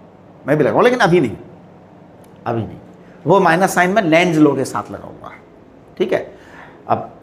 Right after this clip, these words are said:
कभी कभी लग, लग जाता है तो वो गलत हो जाता है, Technically गलत हो जाएगा। तो आपको हो सकता है, अ, वैसे board वगैरह में तो कोई फ़र्क नहीं पड़ता,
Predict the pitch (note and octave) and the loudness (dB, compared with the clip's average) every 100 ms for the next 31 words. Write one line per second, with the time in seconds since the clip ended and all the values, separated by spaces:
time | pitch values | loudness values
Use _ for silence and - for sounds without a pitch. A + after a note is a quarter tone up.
0 | - D3 F3 D#3 D3+ C3+ C3+ D3 C#3 C#3 | -4 2 2 4 2 2 0 -4 -6 -2
1 | C#3+ C#3 C3+ C3+ C3+ - C#3+ C#3 C#3+ C3 | -2 -2 -6 -8 -12 -4 0 4 4 2
2 | G#2+ - - - - - - - - - | -2 -8 -12 -18 -20 -20 -20 -20 -20 -4
3 | C3+ F3+ G#3 A3+ F#3 D#3+ D3 B2 A#2 - | 0 4 4 4 4 2 0 -4 -4 -6
4 | - - - - D3+ C#3+ C#3+ - C3 - | -14 -20 -20 -2 2 4 4 4 2 2
5 | D#3 C#3+ D#3 D#3 D3 C3+ C3 B2 - - | 2 4 2 0 2 4 4 2 -4 -20
6 | - - B2+ A#2 A#2+ A#2+ C3+ C3 C#3 C#3 | -20 -4 0 4 4 2 2 4 4 6
7 | C3+ C3+ C3+ C#3 C3 B2+ C#3 C3+ C#3 C3 | 4 2 0 -4 -6 -8 -8 -10 -10 -10